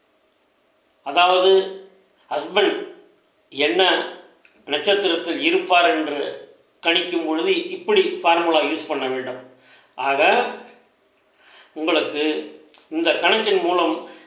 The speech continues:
மிக எளிதாக நீங்கள் உங்கள் துணைவரின் நட்சத்திரத்தை காண முடியும், ஒருவருக்கு ஒருவர்.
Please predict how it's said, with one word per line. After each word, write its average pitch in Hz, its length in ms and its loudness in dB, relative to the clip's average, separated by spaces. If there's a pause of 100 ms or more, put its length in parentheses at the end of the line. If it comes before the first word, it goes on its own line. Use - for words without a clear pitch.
மிக 214 320 2
எளிதாக 175 920 4
நீங்கள் 156 600 0 (180)
உங்கள் 160 400 0
துணைவரின் 185 500 4
நட்சத்திரத்தை 147 840 -2
காண 165 280 2
முடியும், 147 360 0
ஒருவருக்கு 175 500 4
ஒருவர். 139 400 2